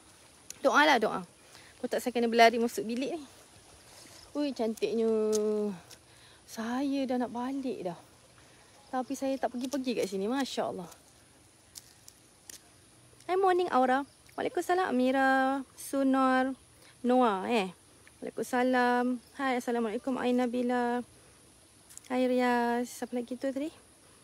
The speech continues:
Syazman. Siapa lagi? Okey. Thank you korang. <clears throat> Thank you, Norma Hakim, for watching. Hari ni, korang apa khabar? Ha, tak tanya khabar korang. Selalu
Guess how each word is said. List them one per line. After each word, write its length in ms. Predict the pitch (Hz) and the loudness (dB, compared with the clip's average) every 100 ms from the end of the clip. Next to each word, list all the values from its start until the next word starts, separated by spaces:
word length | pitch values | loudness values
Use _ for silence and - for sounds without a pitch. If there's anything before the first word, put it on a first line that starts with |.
| - - - - - | -20 -20 -20 -20 -20
Syazman. 960 | - 269 247 233 240 240 233 233 240 247 - - - - - - - - - - - - - | -8 0 0 2 2 2 2 2 0 -2 -6 -20 -20 -20 -20 -20 -20 -20 -20 -20 -20 -20 -18
Siapa 160 | - | -8
lagi? 240 | 226 214 214 196 - - - | -8 -6 -8 -10 -18 -20 -14
Okey. 160 | 208 180 - - - - - - - - - - - - - - - | -12 -12 -18 -20 -20 -18 -20 -20 -20 -20 -20 -20 -20 -20 -20 -20 -2
Thank 160 | 254 240 | 0 2
you 80 | 277 | 4
korang. 320 | 262 247 277 - - - - - - | 6 6 2 -4 -20 -20 -20 -4 4
<clears throat> 560 | 302 - 330 277 247 | 4 8 8 8 6
Thank 240 | 277 269 294 | 2 0 2
you, 80 | |
Norma 400 | 262 254 254 262 | 2 2 4 2
Hakim, 480 | 254 254 - 262 269 | 2 -2 -2 -2 -2
for 320 | - 247 233 | -2 0 0
watching. 320 | 240 - 285 294 - - - - - - - - - - - - | 0 -2 -6 -6 -10 -20 -20 -20 -20 -20 -20 -20 -20 -20 -12 -4
Hari 240 | 254 247 | -2 0
ni, 160 | 277 359 - - - - - - - - | 0 0 -4 -18 -20 -20 -20 -20 -10 -2
korang 240 | 285 311 | 2 2
apa 40 | - | 2
khabar? 300 | 269 269 277 294 - | 2 4 4 2 -4
Ha, 320 | 220 202 202 202 | -8 -6 -8 -8
tak 160 | - | -6
tanya 160 | 208 220 | -6 -2
khabar 240 | 226 214 | 0 0
korang. 320 | 226 240 214 | 2 2 2
Selalu 320 | 214 220 262 | 2 2 0